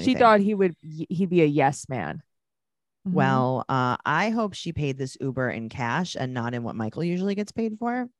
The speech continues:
Speaker 1: <laughs>
Speaker 2: She can't do that right now. Her, they'll flip out
Speaker 1: Yeah,
Speaker 2: too
Speaker 1: that's
Speaker 2: much.
Speaker 1: true. Or
Speaker 2: Yeah.
Speaker 1: she could, uh, definitely do that 'cause she could flip him out.
Speaker 2: Ah, she could give a good pay.
Speaker 1: Anyway, <laughs>
Speaker 2: <laughs>
Speaker 1: she'll give a tip.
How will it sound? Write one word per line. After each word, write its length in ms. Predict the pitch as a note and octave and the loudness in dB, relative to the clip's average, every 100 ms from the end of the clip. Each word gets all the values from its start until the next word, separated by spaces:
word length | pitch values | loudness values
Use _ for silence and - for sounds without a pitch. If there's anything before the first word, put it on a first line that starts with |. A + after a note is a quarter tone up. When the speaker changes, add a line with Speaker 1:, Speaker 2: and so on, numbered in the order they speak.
| _ _ - - | _ _ -12 -2
Speaker 1:
<laughs> 0 | - - - _ _ _ _ _ _ _ _ _ _ _ _ _ _ _ _ _ | 2 2 0 _ _ _ _ _ _ _ _ _ _ _ _ _ _ _ _ _
Speaker 2:
She 160 | - C4 | -2 2
can't 240 | A#3 G3+ | 2 4
do 100 | F3+ | 4
that 120 | E3 | 4
right 200 | C#3 C#3 | 6 4
now. 200 | D3 C3+ - | 4 0 0
Her, 160 | D3+ - | -6 0
they'll 160 | E3 D#3+ | 0 0
flip 300 | - C#3+ C3 | -2 -4 0
out 280 | G2 G2 - | 2 2 -2
Speaker 1:
Yeah, 160 | - D#3 | 2 4
Speaker 2:
too 40 | |
Speaker 1:
that's 100 | D3 | 4
Speaker 2:
much. 80 | - | 2
Speaker 1:
true. 220 | B2+ A#2+ - | 0 2 4
Or 280 | B3+ A3+ F#3 | 6 6 6
Speaker 2:
Yeah. 220 | D3+ C3+ | 4 4
Speaker 1:
she 60 | F3+ | 4
could, 40 | |
uh, 80 | D#3 D#3+ | 2 2
definitely 320 | G#3+ D#3+ C3+ | -2 -2 -6
do 120 | C3+ | -4
that 180 | B2 C3 | -4 -6
'cause 100 | D3 | -8
she 100 | B2+ | -6
could 140 | C3 | -6
flip 180 | C#3 C3+ | -6 -4
him 120 | E3 | -4
out. 120 | D3+ | -2
Speaker 2:
Ah, 500 | D3+ D#3+ F#3 G3+ G3+ F3 | 2 4 6 6 6 4
she 160 | G3 | 0
could 100 | B3 | 0
give 140 | G#3 D3+ | 2 2
a 100 | C#3 _ | -2 _
good 560 | - E3+ A#3+ D#4+ A#3+ - - _ _ _ - | 2 6 10 10 8 2 -10 _ _ _ -8
pay. 560 | D#3 G#2+ F#2 E2 E2 - | -6 -4 -8 -16 -18 0
Speaker 1:
Anyway, 640 | G3+ A3+ E3 B2+ B2+ F3+ - - A3+ | 4 6 4 4 4 2 0 -4 -2
<laughs> 160 | - - | -2 -6
Speaker 2:
<laughs> 160 | - - | -6 4
Speaker 1:
she'll 840 | C4 C4+ D4 D#4 _ _ _ - | 6 8 8 4 _ _ _ -8
give 100 | F#3 | -4
a 80 | C#3+ | -2
tip. 320 | - A#2+ - | -2 -2 -4